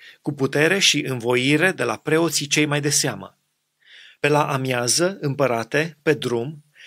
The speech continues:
am văzut strălucind împrejurul meu și împrejurul tovarășilor mei o lumină din cer, a cărei strălucire întrecea pe a soarelui. Am căzut cu toții la pământ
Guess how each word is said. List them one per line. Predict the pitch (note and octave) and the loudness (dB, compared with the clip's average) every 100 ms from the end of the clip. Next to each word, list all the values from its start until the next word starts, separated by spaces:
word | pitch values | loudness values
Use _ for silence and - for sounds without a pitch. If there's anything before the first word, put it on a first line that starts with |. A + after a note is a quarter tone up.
| - - | -18 -4
am | D3+ | -2
văzut | C#3+ C#3+ C#3+ A3+ | 2 2 2 0
strălucind | - G3 F3 D#3 D3+ G#3 F3+ | 0 2 4 2 2 0 0
împrejurul | C#3+ C3+ B2+ B2+ F#3 F3 | -2 -2 -2 0 0 0
meu | C3+ B2 D#3 | -2 -2 2
și | - D3+ | 2 2
împrejurul | C#3 C3+ C3 C3+ A#2+ F3+ F3 D3+ | -2 -4 0 0 2 2 2 0
tovarășilor | C#3+ C3 F#3 D#3 - A#2+ A#2 | -2 -2 0 0 0 0 0
mei | A#2+ C3 - - | -2 -4 -4 0
o | C3+ | 0
lumină | B2 B2 D3 F#3+ F3 | 0 -4 -4 -2 -4
din | D3+ D3+ | -4 -4
cer, | C#3+ - B2+ F#2+ - _ - - - - | -2 0 0 -2 -8 _ -20 -20 -16 -4
a | C3+ | -4
cărei | - C#3+ C#3+ | 0 0 2
strălucire | - C#3 C3+ B2+ - E3+ E3+ E3+ - | 0 2 0 0 0 2 0 0 -2
întrecea | C#3+ B2+ - B2 A2+ - F3+ | -2 -4 -6 -6 -2 0 0
pe | E3 D#3+ D#3 | -2 -2 0
a | C#3 | 0
soarelui. | B2+ - C3+ A2 G2 F#2+ - _ _ _ _ _ _ _ _ _ - | 0 0 0 -2 -6 -10 -16 _ _ _ _ _ _ _ _ _ -6
Am | D#3 D3 | -4 0
căzut | D3+ C#3+ A3+ | 2 2 0
cu | - | -4
toții | E3+ F3 - | -2 -2 -2
la | D3+ C#3+ | -2 -2
pământ | D3 C3 G#2 F#2 - | -2 -4 -6 -12 -20